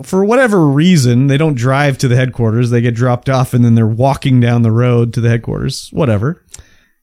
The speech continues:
And Denji's, like, in his head, like, thinking, like, "Wow, this chick." Oh, no. There was a part two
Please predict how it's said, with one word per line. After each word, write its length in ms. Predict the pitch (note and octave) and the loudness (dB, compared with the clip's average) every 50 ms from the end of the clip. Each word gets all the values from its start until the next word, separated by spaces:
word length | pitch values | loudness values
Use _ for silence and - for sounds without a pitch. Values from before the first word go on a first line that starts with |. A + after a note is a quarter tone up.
| _ - | _ -4
And 160 | B2+ B2 B2 | -2 -2 0
Denji's, 380 | B2 B2+ C3 B2+ A#2+ B2 A2+ A#2 | 2 2 0 0 0 0 -2 -2
like, 160 | A#2 A#2 A2+ | -2 -2 -2
in 140 | - C3+ C3 | -2 -2 -2
his 160 | A#2 - - | -2 -2 -2
head, 200 | B2 A#2 A#2 B2 | -4 -4 -2 -4
like, 160 | A#2+ A#2 A2+ | -6 -6 -8
thinking, 320 | - - B2+ B2+ B2+ B2 | -8 -6 -6 -4 -4 -2
like, 120 | B2 B2+ D#3 | -4 -4 -4
"Wow, 320 | G3 F#3+ F#3+ F#3 F#3+ F#3 | -4 -2 -2 -2 -4 -4
this 260 | D#3+ F3 F3 - - | -4 -6 -6 -6 -8
chick." 480 | - - - - - F#3 F#3 - _ - _ _ _ _ _ _ _ - | -10 -12 -16 -12 -10 -10 -12 -12 _ -20 _ _ _ _ _ _ _ -2
Oh, 80 | A#3+ B3+ | 0 0
no. 260 | A#3+ F#3 C3+ G#2+ _ _ _ _ _ _ _ _ _ - | 2 0 0 -2 _ _ _ _ _ _ _ _ _ -4
There 100 | - E3+ | -2 0
was 100 | F3 E3 | 0 0
a 60 | F3+ | 0
part 260 | - F3+ G#3 G3 D3 | -2 -2 -2 -2 -4
two 440 | - - G3+ F#3 D#3+ C#3+ C3 C3 - | -4 -2 0 0 2 0 0 -2 -6